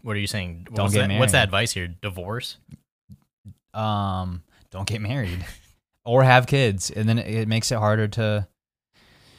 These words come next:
Speaker 2: s-, break up. <laughs>
Speaker 1: I, I think you're trying to, um,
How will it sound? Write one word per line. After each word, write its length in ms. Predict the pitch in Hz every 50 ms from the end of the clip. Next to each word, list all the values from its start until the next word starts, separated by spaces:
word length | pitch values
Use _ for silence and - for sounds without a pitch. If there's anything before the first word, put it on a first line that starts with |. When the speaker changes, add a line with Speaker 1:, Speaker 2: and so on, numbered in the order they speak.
| - - _ - - _ _ _ - 90 - - -
Speaker 2:
s-, 400 | - - - - - - - - - - -
break 240 | - 98 101 - -
up. 200 | 131 104 85 -
<laughs> 1900 | - - - - - - - - - 120 - - - - - - - - - _ _ _ _ _ _ _ _ _ _ _ _ _ - - _ _ _ _ -
Speaker 1:
I, 160 | 131 127 131 - -
I 120 | 127 127 151
think 200 | - 208 208 180
you're 80 | 151 135
trying 280 | - 135 131 123 113
to, 180 | 110 104 98 98
um, 480 | 92 90 87 87 82 82 78 78 80